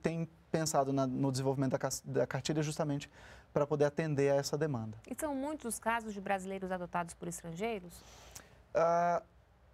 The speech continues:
Speaker 1: na verdade, o número de casos, ele varia de ano a ano, né? Nos últimos anos, a média tem sido de trezentos casos, eh, de adoções internacionais, né?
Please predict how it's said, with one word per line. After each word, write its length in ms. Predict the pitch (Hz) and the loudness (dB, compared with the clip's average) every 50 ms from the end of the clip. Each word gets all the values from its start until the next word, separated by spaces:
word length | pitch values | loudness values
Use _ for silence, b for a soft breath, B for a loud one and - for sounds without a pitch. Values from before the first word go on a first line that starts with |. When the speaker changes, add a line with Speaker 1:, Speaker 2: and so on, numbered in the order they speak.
| - - | -2 2
Speaker 1:
na 160 | 185 208 240 | 2 4 4
verdade, 380 | 233 214 190 196 202 208 202 | 4 4 4 4 4 4 4
o 40 | 202 | 2
número 260 | 196 208 214 226 214 | 4 6 6 6 4
de 120 | 185 190 - | 4 2 2
casos, 580 | - 165 165 180 196 190 156 170 147 - - - | 4 4 4 4 4 2 0 -4 -4 -4 -2 2
ele 300 | 160 165 170 170 185 180 | 2 2 4 4 2 2
varia 400 | 156 170 180 170 165 151 156 156 | 2 2 2 2 2 2 2 2
de 120 | 135 143 | 2 2
ano 180 | 143 139 147 156 | 2 4 4 4
a 60 | 170 | 4
ano, 420 | 160 156 160 170 185 196 214 233 - 226 | 4 4 4 2 2 0 -4 -6 -4 -2
né? 260 | 170 147 147 147 147 | 0 2 2 2 2
Nos 240 | 151 147 143 131 139 | 2 2 2 2 2
últimos 500 | 165 160 - 170 160 151 147 139 123 139 | 0 0 0 0 2 2 2 2 4 4
anos, 420 | 139 135 131 127 131 127 127 - B B B B B B | 4 4 4 4 2 0 -2 -6 B B B B B B
a 140 | - 143 143 | 2 2 4
média 420 | 147 147 147 151 151 135 147 139 | 4 4 4 4 4 4 4 2
tem 300 | - - 147 143 143 139 | 4 2 0 2 2 0
sido 440 | 135 - - - 151 143 127 135 131 | 0 0 0 0 0 0 2 2 0
de 140 | 123 139 131 | 0 0 0
trezentos 640 | - 143 139 135 127 143 143 143 139 - 135 - - | 4 4 4 4 4 4 2 2 0 0 -2 -2 -2
casos, 720 | - - 135 135 131 127 127 127 127 117 - - - - 139 | 0 2 4 4 4 2 2 0 -4 -6 -6 -8 -8 -6 -4
eh, 360 | 139 127 123 120 120 120 123 | -2 0 0 2 0 0 2
de 100 | 123 143 | 2 4
adoções 440 | 139 139 139 135 - - 139 131 135 | 4 4 4 2 2 2 0 2 2
internacionais, 960 | 135 131 135 127 127 123 - 135 127 123 131 151 180 208 220 - - - - - | 0 0 0 -2 -2 -2 0 0 2 2 2 2 2 0 -2 -4 -4 -6 -6 -4
né? 240 | 135 131 143 151 | -2 0 0 -2